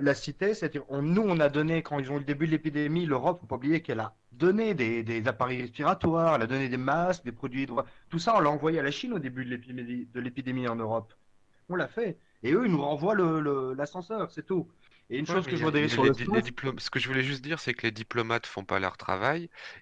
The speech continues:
Speaker 2: et ils ne vie-, ils ne viennent pas intervenir, euh, à côté des médecins pour leur, pour organiser,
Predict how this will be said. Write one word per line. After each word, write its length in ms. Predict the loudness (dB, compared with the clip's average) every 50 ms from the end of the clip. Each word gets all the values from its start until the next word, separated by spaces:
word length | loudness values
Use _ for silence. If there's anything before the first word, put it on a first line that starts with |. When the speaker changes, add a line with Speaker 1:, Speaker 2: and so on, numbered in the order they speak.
| -4 0
Speaker 2:
et 320 | 2 4 4 4 2 2
ils 140 | -2 -6 -6
ne 80 | -6 -8
vie-, 260 | -6 -4 -4 -4 -6 -8
ils 140 | -10 -12 -10
ne 60 | -8
viennent 260 | -6 -4 -4 -6 -2
pas 120 | 0 0 0
intervenir, 800 | 0 0 -2 -4 -2 -4 -6 -6 -4 -4 -2 -2 -2 -4 -8 _ -6
euh, 720 | -4 -4 -2 -2 -4 -4 -6 -6 -6 -6 -6 -4 -4 -4
à 100 | -4 -6
côté 280 | -4 -4 -4 -4 -4 -6
des 100 | -6 -6
médecins 440 | -6 -6 -8 -6 -6 -6 -4 -4 -6 -10
pour 160 | -8 -4 -2
leur, 420 | -2 0 -2 -2 -4 -6 -10 -10 -12
pour 180 | -10 -8 -8
organiser, 760 | -8 -8 -6 -4 -4 -4 -4 -6 -6 -2 0 0 0 0 -4